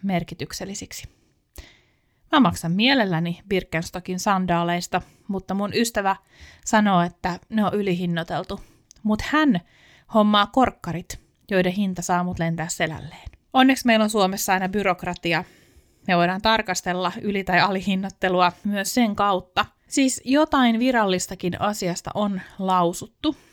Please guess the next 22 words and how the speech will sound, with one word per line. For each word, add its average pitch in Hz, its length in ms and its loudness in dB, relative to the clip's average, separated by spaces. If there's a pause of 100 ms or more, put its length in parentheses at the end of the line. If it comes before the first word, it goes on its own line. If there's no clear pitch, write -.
(120)
Kilpailu- 277 380 2
ja 196 80 2
kuluttajaviraston 185 840 -2
sivuilla 208 440 0
puhutaan 180 420 -4
kohtuuttoman 180 600 -2
korkeasta 170 460 -2
hinnoittelusta 240 720 0
ja 196 140 2
määräävässä 190 540 -2
markkina-asemassa 180 920 -4
olevista 170 440 -6
yrityksistä. 190 680 -6 (840)
Tällaiset 247 360 2
yritykset 233 500 -2
ei 254 200 2
saa 208 160 4
periä 185 320 -2
hyödykkeistään 180 720 -4
kohtuuttoman 185 640 -2
korkeita 180 440 -6
hintoja. 247 480 0